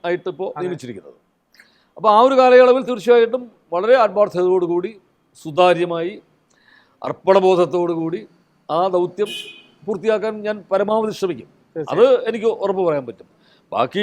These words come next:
Speaker 1: ഇപ്പോൾ വലിയ പ്രതിഭകൾ ഈ മേഖലയിലുണ്ട്. തീർച്ചയായിട്ടും മുമ്പിരുന്ന എത്രയോ മഹാരഥന്മാരുണ്ട്. അവിടെയാണ് ഇപ്പോൾ ഇങ്ങനൊരു സ്ഥാനത്ത് വരുന്നത്. തീർച്ചയായിട്ടും അതൊരു വലിയ ഉത്തരവാദിത്വം തന്നെയാണ് ആ അർത്ഥത്തിൽ. അവിടെ എല്ലാ, ആ ഒരു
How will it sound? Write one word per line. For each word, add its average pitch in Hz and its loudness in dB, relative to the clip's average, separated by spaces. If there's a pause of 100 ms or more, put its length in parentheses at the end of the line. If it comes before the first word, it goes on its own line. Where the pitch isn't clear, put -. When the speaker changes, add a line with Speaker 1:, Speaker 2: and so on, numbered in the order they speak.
Speaker 1:
ഇപ്പോൾ 214 2 (640)
വലിയ 170 -8 (120)
പ്രതിഭകൾ 214 -4
ഈ - -6
മേഖലയിലുണ്ട്. 160 -6 (120)
തീർച്ചയായിട്ടും 165 -6
മുമ്പിരുന്ന 170 -2 (680)
എത്രയോ 175 0 (540)
മഹാരഥന്മാരുണ്ട്. 143 -2 (100)
അവിടെയാണ് 165 -2
ഇപ്പോൾ 165 -8
ഇങ്ങനൊരു 160 -10
സ്ഥാനത്ത് 151 -6
വരുന്നത്. 147 -10
തീർച്ചയായിട്ടും 180 -10
അതൊരു 190 -6
വലിയ 202 -6
ഉത്തരവാദിത്വം 190 -2
തന്നെയാണ് 92 -16 (420)
ആ 190 4 (200)
അർത്ഥത്തിൽ. 107 -8 (240)
അവിടെ 214 -2 (180)
എല്ലാ, 196 4 (500)
ആ 170 -2 (120)
ഒരു 180 0